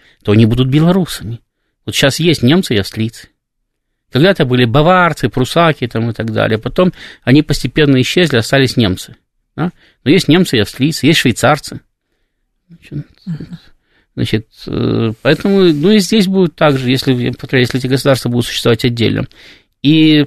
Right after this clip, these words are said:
на Украине, да, начала формироваться, э, нормальная буржуазная украинская нация. Она не закончила своё формирование, но начала.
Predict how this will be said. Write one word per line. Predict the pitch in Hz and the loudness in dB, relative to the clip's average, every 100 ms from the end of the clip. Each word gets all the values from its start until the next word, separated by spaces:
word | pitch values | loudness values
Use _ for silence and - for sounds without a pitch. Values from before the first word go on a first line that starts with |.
| - | 0
на | 151 131 | 2 4
Украине, | 135 160 208 180 | 4 2 2 2
да, | 120 143 | 2 0
начала | 117 - 147 | 0 0 0
формироваться, | - 127 127 131 151 190 - 135 - - _ | 0 0 2 2 2 0 0 -6 -6 -14 _
э, | - | -4
нормальная | 120 135 120 120 120 120 123 147 190 156 | 0 2 2 2 2 2 2 2 2 2
буржуазная | 113 107 135 160 120 104 | 2 0 2 2 0 -2
украинская | 131 131 - 110 | 0 -2 -2 -4
нация. | 107 - 127 | -4 -4 2
Она | 147 | 4
не | 127 | 4
закончила | 135 110 - 95 | 2 0 -2 -4
своё | - 135 | -4 -4
формирование, | 165 202 226 220 | -2 0 2 4
но | 208 | 4
начала. | 196 - 151 127 | 2 2 2 2